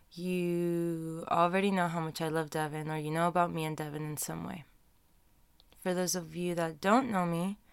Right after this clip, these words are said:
I want to, I've always wanted to do this. And I, and I, and I feel like voicing it is the best way, way better than me having to write this out. It's so much more fluid.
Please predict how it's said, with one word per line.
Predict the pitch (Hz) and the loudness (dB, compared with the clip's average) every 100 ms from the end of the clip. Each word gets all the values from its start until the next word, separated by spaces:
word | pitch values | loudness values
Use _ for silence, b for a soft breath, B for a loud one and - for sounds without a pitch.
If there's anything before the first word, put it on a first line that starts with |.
| b b b b | b b b b
I | 180 180 175 175 | 2 4 4 2
want | 175 180 - - | 2 2 0 -4
to, | - 208 196 | -2 2 2
I've | 190 180 | 2 2
always | 190 190 | 2 2
wanted | 202 214 | 2 2
to | 196 | 2
do | 156 165 | -2 -4
this. | 160 202 226 - - - _ _ - b b b b b b | -2 -4 -6 -8 -10 -14 _ _ -20 b b b b b b
And | 196 196 | 2 4
I, | 196 190 | 4 4
and | - 190 180 | 2 2 2
I, | 170 170 170 165 165 - - - _ _ - 190 | 2 2 0 -2 -4 -8 -14 -20 _ _ -12 -6
and | 180 | -2
I | 175 | -2
feel | 170 202 | -2 0
like | 180 180 170 | 2 0 0
voicing | 156 180 185 - 208 | -2 0 2 0 2
it | 208 | 2
is | 190 175 | 2 0
the | 160 | 0
best | 175 165 - | 0 0 0
way, | 170 156 147 - | 0 0 -4 -8
way | 175 185 190 | 0 2 4
better | 185 170 165 160 | 2 0 0 -2
than | 156 156 151 147 143 143 _ b b b b b | -2 -4 -2 -4 -8 -12 _ b b b b b
me | 190 180 | 0 2
having | 180 175 | 2 0
to | 175 160 | -2 0
write | 160 - | 0 0
this | 151 165 | -2 0
out. | 156 160 | 0 0
It's | - - | -2 0
so | 180 | 0
much | 175 - | 0 -2
more | 170 160 | -4 -4
fluid. | - 165 156 151 | -4 -2 0 -2